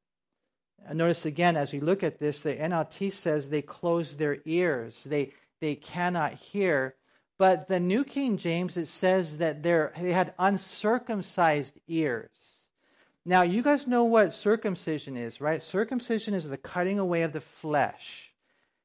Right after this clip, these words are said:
And this is the only time in the Old Testament where they speak of uncircumcised ears. Uh, frequently, you'll read in the Old Testament of uncircumcised lips.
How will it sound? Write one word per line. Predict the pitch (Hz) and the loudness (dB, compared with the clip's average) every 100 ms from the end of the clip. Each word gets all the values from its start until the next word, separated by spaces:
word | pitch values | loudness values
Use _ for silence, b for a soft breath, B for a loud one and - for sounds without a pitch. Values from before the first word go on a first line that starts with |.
| _ | _
And | 160 | -2
this | 170 165 214 | -2 -2 -6
is | 196 | -2
the | 190 - | -4 0
only | 190 247 294 | 0 2 0
time | 277 - 202 190 196 196 185 | -4 -4 0 2 2 0 -4
in | 170 175 165 | -6 -6 -4
the | 156 160 | -2 0
Old | 180 214 | 0 -2
Testament | - 208 196 - 160 147 139 131 _ _ _ - | 0 0 0 -6 -8 -6 -8 -10 _ _ _ -4
where | 165 175 170 | 2 4 6
they | 165 | 2
speak | 160 - 208 202 | -2 -4 -4 0
of | 180 - | -2 0
uncircumcised | 175 208 214 - 196 196 196 185 190 175 165 - - | 0 2 0 -2 0 0 -4 -4 0 0 0 -8 -6
ears. | 175 156 117 110 - - | 0 0 0 -6 -14 -8
Uh, | 143 127 | -6 -6
frequently, | - 202 254 254 208 214 | -4 -2 -2 -2 -4 -2
you'll | 220 185 | 2 2
read | 165 190 | 2 0
in | 180 | 0
the | 160 | -2
Old | 165 170 | -2 -2
Testament | 190 180 - 196 160 | -4 -6 -4 -2 -2
of | 156 | -2
uncircumcised | 175 - 185 185 170 147 123 113 | -4 -4 -6 -6 -6 -4 -4 -2
lips. | 165 254 247 - - | 2 2 2 -8 -20